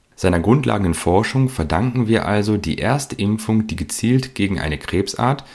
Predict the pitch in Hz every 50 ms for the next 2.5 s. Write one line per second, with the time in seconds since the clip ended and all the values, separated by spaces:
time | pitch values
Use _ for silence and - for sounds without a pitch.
0 | - - - _ _ _ - 85 82 78 - - 71 71 76 82 98 110 110 117
1 | 101 101 101 98 - - - - 98 98 95 - - - 101 95 85 82 82 -
2 | - 69 - - - 67 64 - -